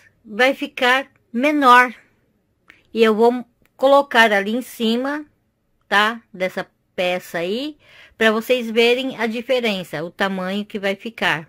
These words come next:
com o tamanho frente e as costas juntas, tá bom? Então, vocês podem pensar, "Ah, mas tá errado, porque a parte da frente tá bem maior do que a de trás",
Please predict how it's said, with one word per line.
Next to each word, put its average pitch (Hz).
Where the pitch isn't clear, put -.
com 190
o 185
tamanho 190
frente 233
e 240
as 202
costas 214
juntas, 190
tá 180
bom? 247
Então, 247
vocês 254
podem 247
pensar, 226
"Ah, 269
mas 208
tá 247
errado, 233
porque 214
a 214
parte 220
da 208
frente 233
tá 208
bem 262
maior 214
do 196
que 202
a 185
de 180
trás", 196